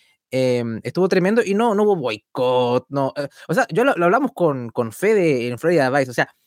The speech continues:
cuando llega Tony Khan y empieza a decir como, ya más allá de las exageraciones de que corrió mi vida a peligro, qué sé yo, o, pero por lo menos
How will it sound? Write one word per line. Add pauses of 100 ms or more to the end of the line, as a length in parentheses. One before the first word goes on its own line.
cuando
llega
Tony
Khan (160)
y
empieza
a
decir
como, (180)
ya
más
allá
de
las
exageraciones
de
que
corrió
mi
vida
a
peligro,
qué
sé
yo,
o,
pero
por
lo
menos